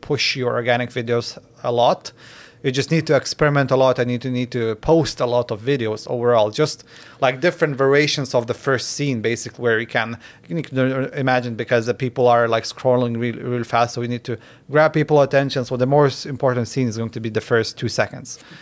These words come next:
Um, so you can just have one concept that you find that was performing really good, but then just do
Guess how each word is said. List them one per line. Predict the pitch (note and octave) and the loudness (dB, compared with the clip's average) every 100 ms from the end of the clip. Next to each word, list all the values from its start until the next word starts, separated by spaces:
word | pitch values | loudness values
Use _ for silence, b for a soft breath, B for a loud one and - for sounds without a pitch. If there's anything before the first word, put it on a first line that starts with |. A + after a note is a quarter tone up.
| B B B | B B B
Um, | - B2+ B2+ B2+ B2 b - | 0 2 2 0 -4 b 0
so | D#3 | 4
you | E3 | 4
can | A#3 G3+ | 4 2
just | F3 - | 2 0
have | D3 D3 | -2 -2
one | C#3 D#3 D#3+ | 2 2 2
concept | - D3+ D3+ D3+ B2+ | 0 0 0 -2 -2
that | A#2+ | -2
you | A#2 | -2
find | - C3 C3 B2+ | 2 2 2 2
that | A#2+ B2+ | 0 2
was | B2 | 0
performing | - B2 - B2+ B2 | 0 -4 0 2 2
really | C3 B2+ | 2 2
good, | A#2 E3+ G3+ B B - | 4 2 2 B B 0
but | C#3 | 4
then | D#3 D#3 B2+ | 4 2 -2
just | A2 B2+ C3 | -2 0 0
do | A2 D3+ D3+ | 2 4 4